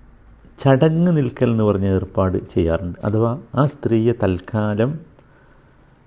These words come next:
ഒരാളെ കൊണ്ട് നിക്കാഹ് കഴിപ്പിക്കും. ഇത് ആദ്യത്തെ പുരുഷനാട്ടോ ചെയ്യിക്കണത്. എന്നിട്ട് തലാഖ് ചെയ്യിക്കും. മനസ്സിലായില്ലേ? ഇത്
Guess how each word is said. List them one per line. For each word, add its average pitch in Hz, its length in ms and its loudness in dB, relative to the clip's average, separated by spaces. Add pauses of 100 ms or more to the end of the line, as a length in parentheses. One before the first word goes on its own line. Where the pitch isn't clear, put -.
(320)
ഒരാളെ 104 400 4
കൊണ്ട് 101 200 0 (100)
നിക്കാഹ് 101 380 0
കഴിപ്പിക്കും. - 400 -4 (420)
ഇത് 95 100 0 (140)
ആദ്യത്തെ 120 280 6 (100)
പുരുഷനാട്ടോ 117 500 2 (100)
ചെയ്യിക്കണത്. 95 420 -2 (1000)
എന്നിട്ട് 147 240 6 (120)
തലാഖ് 110 420 4
ചെയ്യിക്കും. 90 360 -4 (2000)
മനസ്സിലായില്ലേ? 98 460 -2 (180)
ഇത് 113 120 4